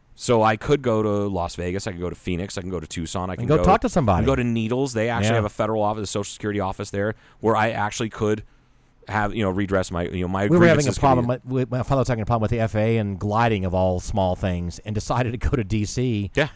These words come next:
Speaker 2: and, and, uh, request a meeting with the head of the F A A,
Speaker 1: Correct.
Speaker 2: which he got.
Speaker 1: And he, of course he got, because he has a
Speaker 2: <laughs>
Speaker 1: constitutional right
Speaker 2: Yeah.
Speaker 1: to.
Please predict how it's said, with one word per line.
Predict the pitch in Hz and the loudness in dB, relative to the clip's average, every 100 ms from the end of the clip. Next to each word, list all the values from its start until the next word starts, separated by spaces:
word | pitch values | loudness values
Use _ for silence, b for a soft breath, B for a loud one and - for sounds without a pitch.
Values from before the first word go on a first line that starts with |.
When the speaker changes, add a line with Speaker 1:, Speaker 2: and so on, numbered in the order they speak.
| B | B
Speaker 2:
and, | - 123 123 | -4 -4 -2
and, | 131 127 113 - | -6 -6 -10 -6
uh, | 113 | 0
request | 107 - 165 - | 0 2 2 2
a | |
meeting | 113 160 135 | 2 2 2
with | 120 117 | 0 0
the | 117 | 0
head | 98 143 170 123 | 0 2 2 2
of | 120 | 0
the | 127 | 0
F | 123 127 | -2 0
A | 139 151 170 | 0 0 0
A, | |
Speaker 1:
Correct. | 202 131 | 2 0
Speaker 2:
which | 123 | 0
he | 190 | 0
got. | 208 277 - | 0 -2 -4
Speaker 1:
And | 113 123 | -2 0
he, | 131 | -2
of | 120 | 0
course | 202 - | 0 2
he | |
got, | 92 82 | 0 0
because | 104 127 107 - B B | -2 -2 -4 -6 B B
he | |
has | 110 | 0
a | 107 | 0
Speaker 2:
<laughs> | |
Speaker 1:
constitutional | 117 110 110 107 117 120 120 | 0 -2 -2 -6 -8 -6 -2
right | 139 165 - - | 0 0 -6 -6
Speaker 2:
Yeah. | 92 135 | -2 0
Speaker 1:
to. | 120 | 0